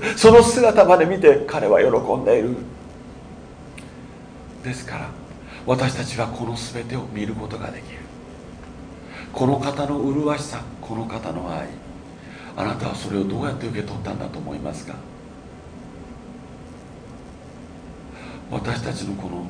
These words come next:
信仰を、私たちの力で、私たちの義で受け取ることができるのであれば、確かにそのような間違いを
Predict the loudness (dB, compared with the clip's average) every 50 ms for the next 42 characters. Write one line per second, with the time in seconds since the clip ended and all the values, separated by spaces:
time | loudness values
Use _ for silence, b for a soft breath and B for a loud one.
0 | -10 -12 -14 -12 -12 -10 -8 -6 -8 -8 -8 -6 -4 -2 -2 -2 -4 -6 B B
1 | B B B -6 -4 -4 -2 -2 -4 -6 -6 -6 -8 -6 -6 -8 -8 -8 -8 -6
2 | -4 -4 -2 -2 -4 -6 -8 -10 B B B B -4 -2 -2 -2 -2 -2 -2 -4
3 | -4 -4 -4 -4 -4 -2 -2 -2 0 0 -2 B B B B B -4 0 0 2
4 | 4 4 2 2 2 -2 -4 -2 -2 -2 -2 -2 -2 -4 -4 -4 -2 -2 0 2
5 | 2 2 0 0 -2 -4 -6 -6 -8 -12 -14 -16 -14 -16 -16 -16 -16 -16 -16 -18
6 | -18 -18 -18 -18 -18 -18 -18 -18 -16 -16 -16 -16 -16 -16 -16 -12 -4 -2 -2 -2
7 | -2 -2 -2 -2 -2 -2 -4 -6 -4 -4 -2 -2 0 0 0 0 0 -2 -4 -4
8 | 0 2 4 4 4 4 2